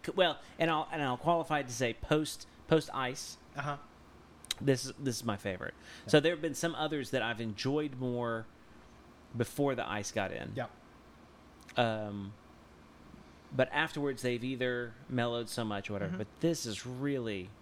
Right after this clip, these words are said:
Speaker 2: Yeah.
Speaker 1: this is really right on.
Speaker 2: Um, I have found a number of scotches that are highly drinkable at twelve years. I've even found one that was acceptable at nine. Um,
Speaker 1: Mm-hmm.
Speaker 2: and that's, it's important that we, we find that because there's such a shortage in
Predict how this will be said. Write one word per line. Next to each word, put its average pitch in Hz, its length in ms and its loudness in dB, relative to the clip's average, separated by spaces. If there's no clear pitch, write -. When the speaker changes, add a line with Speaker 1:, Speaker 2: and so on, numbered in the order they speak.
Speaker 2:
Yeah. 87 80 -10
Speaker 1:
this 127 160 0
is 127 80 -4
really 120 260 0
right 101 200 0
on. 95 260 -4
Speaker 2:
Um, 143 400 0
I 156 160 2
have 160 220 -4
found 147 500 -2
a 147 80 0
number 165 480 -2
of 135 80 -8
scotches 127 640 -4
that 127 240 -6
are 123 180 0
highly 131 400 -4
drinkable 127 440 -8
at - 80 -16
twelve 131 280 -6
years. - 360 -10
I've - 60 -2
even 190 120 2
found 160 240 -2
one 165 100 -4
that 160 80 -8
was 151 100 -8
acceptable 160 500 -4
at 147 80 -10
nine. 156 440 -6
Um, 135 120 2
Speaker 1:
Mm-hmm. 131 220 0
Speaker 2:
and 160 160 -2
that's, - 420 -2
it's 175 180 -2
important 220 800 -4
that 151 220 0
we, 147 200 -2
we 143 140 -2
find 190 400 -2
that 123 180 -6
because 131 240 -6
there's 131 160 -8
such 139 240 -8
a 131 40 -6
shortage 123 720 -4
in 131 120 -6